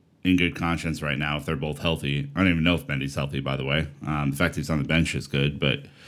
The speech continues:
you know, T B D, if it's a, if he really had a patella strain, I mean, that's, like, a big deal. Um, it's a big, you know, potential injury there. So, yeah, but you, I don't think you can take Kepa out. I mean, you know,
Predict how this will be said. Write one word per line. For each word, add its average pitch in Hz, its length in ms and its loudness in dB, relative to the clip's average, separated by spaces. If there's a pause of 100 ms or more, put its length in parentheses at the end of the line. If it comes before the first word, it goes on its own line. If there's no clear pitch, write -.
(480)
you 71 80 -8
know, 71 220 -2
T 95 100 2
B 80 140 4
D, 80 180 4
if 71 140 -2
it's 87 120 -2
a, 80 120 2 (100)
if - 260 -2
he 117 220 8
really 104 240 8
had 95 140 8
a 82 40 0
patella 92 380 -2
strain, 73 320 -6
I 69 60 -4
mean, 71 100 -4
that's, 90 240 -2
like, 76 180 -4
a 65 80 -8
big 71 380 -6
deal. 67 300 -8 (320)
Um, 67 560 -4 (420)
it's - 120 -12
a 76 40 -6
big, 69 360 -8 (120)
you 71 80 -2
know, 67 80 -4
potential 69 400 -6
injury 67 240 -4
there. 58 200 -6
So, 73 460 0 (500)
yeah, 151 120 6
but 90 80 8
you, 101 200 8
I 104 40 8
don't 113 140 8
think 120 140 6
you 107 120 4
can - 20 -2
take 117 180 4
Kepa 110 220 4
out. 123 260 0
I 85 60 0
mean, 95 400 6 (800)
you 104 100 6
know, 101 160 6